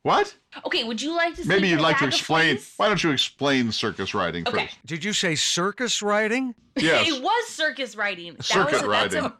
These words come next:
Speaker 2: that is a much better description. Okay, circuit riding. There were, when the, when Congress created a judicial system, they recognized that it was unfair to ask all citizens to go to Washington, D C for cases.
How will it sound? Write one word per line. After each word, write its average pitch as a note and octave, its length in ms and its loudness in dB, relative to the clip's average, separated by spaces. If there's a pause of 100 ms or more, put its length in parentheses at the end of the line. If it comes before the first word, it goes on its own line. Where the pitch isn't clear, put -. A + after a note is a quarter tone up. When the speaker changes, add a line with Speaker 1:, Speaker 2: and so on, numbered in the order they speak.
(560)
Speaker 2:
that C4 120 0
is F4 140 0
a D4+ 80 2
much A#3+ 300 -2
better G3 220 0
description. - 600 -12
Okay, - 180 -10
circuit E4+ 460 -4
riding. A#3+ 480 -2 (500)
There A#3 160 0
were, A#3 300 0
when G#3+ 500 -6 (100)
the, G3+ 520 -2
when G#3+ 160 -8
Congress D4 420 -4
created A#3+ 400 -6
a A3+ 140 -8
judicial G3+ 360 -8
system, D3+ 380 -12
they F3 120 -6
recognized G#3 640 -4
that F#3+ 100 -6
it E3+ 60 -8
was F3+ 160 -10 (100)
unfair F#3 580 -4
to - 200 -8
ask E3+ 400 -6
all G3+ 180 0
citizens F#3+ 600 -10
to F#3 100 -10
go E3+ 240 -8
to F#3 100 -10
Washington, E3+ 600 -8
D E3+ 160 -12
C D3 440 -12 (300)
for E3+ 640 -4 (180)
cases. - 600 -14